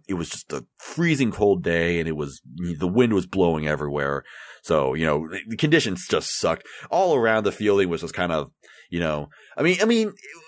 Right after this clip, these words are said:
there were some really good highlights and it's not like there were a ton of lowlights and everyone was just lost, but, you know, it was kinda whack.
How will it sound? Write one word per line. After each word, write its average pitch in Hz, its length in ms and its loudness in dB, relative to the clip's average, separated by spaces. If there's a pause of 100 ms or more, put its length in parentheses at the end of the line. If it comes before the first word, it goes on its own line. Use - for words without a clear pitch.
(120)
there 285 120 2
were 381 100 4
some 180 180 0
really 143 220 4
good 110 180 2
highlights 82 600 0
and 87 140 -2
it's 87 180 -6
not 95 80 2
like 82 160 0
there 82 80 0
were 76 140 0
a 71 40 -4
ton - 140 -6
of 73 120 -6
lowlights 73 520 0
and 73 140 -6
everyone 69 320 -8
was 67 80 -10
just 71 180 -8
lost, 73 340 -2
but, 78 180 -2
you 90 100 -4
know, 82 120 0
it 85 60 2
was 90 100 -2
kinda 98 200 2
whack. 65 380 -4